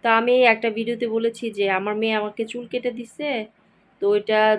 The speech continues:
যদি ভালো না হয় তাহলে আমি বাংলাদেশে যখন যাব তখন কেটে আনবো, ইয়ে করে আনবো আর কি, ঠিক করে আনবো, ঠিক করবো আর কি।" তো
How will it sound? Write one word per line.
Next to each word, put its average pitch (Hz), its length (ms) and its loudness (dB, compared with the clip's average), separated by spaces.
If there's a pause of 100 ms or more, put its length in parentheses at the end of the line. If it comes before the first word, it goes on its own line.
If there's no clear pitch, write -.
যদি 226 180 -6
ভালো 214 340 0
না 220 220 0
হয় 233 220 -4
তাহলে 202 320 -4
আমি 202 160 -6
বাংলাদেশে 190 640 -8
যখন 208 320 -8
যাব 214 240 -8
তখন 196 380 -14
কেটে 208 240 -8
আনবো, 165 340 -12 (1120)
ইয়ে 214 180 2
করে 208 200 2
আনবো 165 200 0
আর 170 60 -2
কি, 175 200 -10
ঠিক 214 180 -6
করে 180 220 0
আনবো, 156 320 -8 (240)
ঠিক 190 160 -6 (100)
করবো 165 260 -6
আর 156 220 -6
কি।" 147 180 -14 (1040)
তো 254 120 6